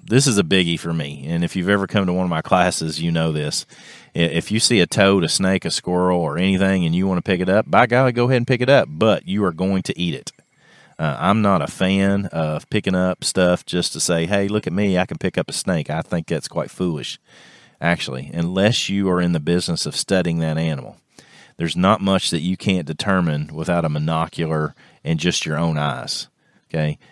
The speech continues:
meaning just check it out from a distance. If you wanna get real close to it and look at something like, you know, does this snake have a, a round pupil or a slanted pupil? Um, you know, which is a lot of people talk about with venomous snakes and versus, uh,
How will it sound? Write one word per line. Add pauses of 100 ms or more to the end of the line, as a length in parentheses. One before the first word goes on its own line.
(140)
meaning
just
check
it
out
from
a
distance.
If
you
wanna
get
real
close
to
it
and
look
at
something
like, (180)
you
know, (360)
does
this
snake
have
a, (320)
a
round
pupil
or
a
slanted
pupil? (440)
Um, (200)
you
know,
which
is
a
lot
of
people
talk
about
with
venomous
snakes
and
versus,
uh,